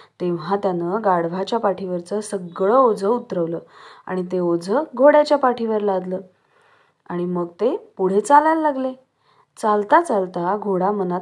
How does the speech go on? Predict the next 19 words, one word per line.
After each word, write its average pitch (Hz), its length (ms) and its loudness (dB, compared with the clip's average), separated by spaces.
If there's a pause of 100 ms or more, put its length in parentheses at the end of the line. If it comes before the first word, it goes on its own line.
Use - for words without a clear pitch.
म्हणाला, 165 340 -6 (840)
"मी 190 160 0
मगाशी 185 460 0
गाढवाचं 185 540 0
ऐकलं 190 380 -2
नाही. 226 200 -6 (440)
जर 196 240 -2
त्याच्या 190 240 2
पाठीवरचं 190 680 -2
थोडं 190 320 2
ओझं 240 300 4
मी 220 140 -2
घेतलं 185 420 -4
असतं, 180 420 -6 (420)
तर 196 80 0
मलाही 180 380 -2
शिक्षा 233 340 -4
झाली 240 280 0
नसती. 247 540 -4